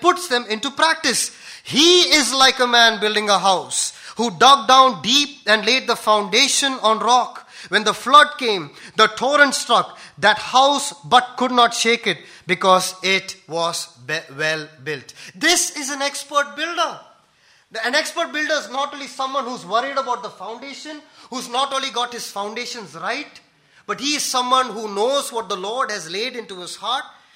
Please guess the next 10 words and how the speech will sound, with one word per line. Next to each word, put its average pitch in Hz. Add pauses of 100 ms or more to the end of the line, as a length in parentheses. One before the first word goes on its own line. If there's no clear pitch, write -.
and 175
basically 233
he 214
is -
someone 208
who 175
practices 196
what 175
he 320 (680)
preaches. -